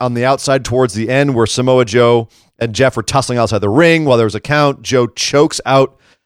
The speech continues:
Jeff outside the ring, in, uh, a-, and then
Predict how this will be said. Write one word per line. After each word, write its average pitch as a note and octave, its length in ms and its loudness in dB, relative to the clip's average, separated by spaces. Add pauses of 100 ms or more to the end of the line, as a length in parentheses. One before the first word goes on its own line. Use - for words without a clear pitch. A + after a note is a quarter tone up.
(160)
Jeff D3 480 0
outside B2+ 400 -2
the A#2 80 -2
ring, A2 500 0 (420)
in, A#2 240 0
uh, G#2 460 2
a-, A#2+ 40 -4
and A#2 280 -2
then A#2 220 -2